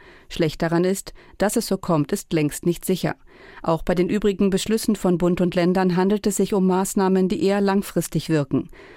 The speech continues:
Bis klar ist, dass die mit einem Asylverfahren verbundenen Konditionen hierzulande längst nicht mehr dem entsprechen, was noch zweitausendfünfzehn galt, wird es dauern.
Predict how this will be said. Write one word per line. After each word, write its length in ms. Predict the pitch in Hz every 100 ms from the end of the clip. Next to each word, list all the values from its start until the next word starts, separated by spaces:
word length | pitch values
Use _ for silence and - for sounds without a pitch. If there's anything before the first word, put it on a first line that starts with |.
| -
Bis 200 | 156 139
klar 300 | - 165 170
ist, 220 | 175 - - -
dass 180 | - 160
die 140 | - 185
mit 160 | 180
einem 280 | 170 175 170
Asylverfahren 880 | 156 151 196 - 190 - 170 165 165
verbundenen 560 | 170 160 170 175 170
Konditionen 840 | 165 170 165 - - 180 226 175 170
hierzulande 600 | 175 170 180 165 165 160
längst 380 | 156 202 -
nicht 200 | 196 170
mehr 140 | 185 170
dem 260 | 151 208
entsprechen, 640 | 185 165 - 175 170 185 170 - -
was 160 | 165
noch 160 | 165 151
zweitausendfünfzehn 960 | - 160 156 151 147 208 208 - 214
galt, 300 | 202 196 196 - - -
wird 180 | 143
es 120 | 165 -
dauern. 320 | 185 170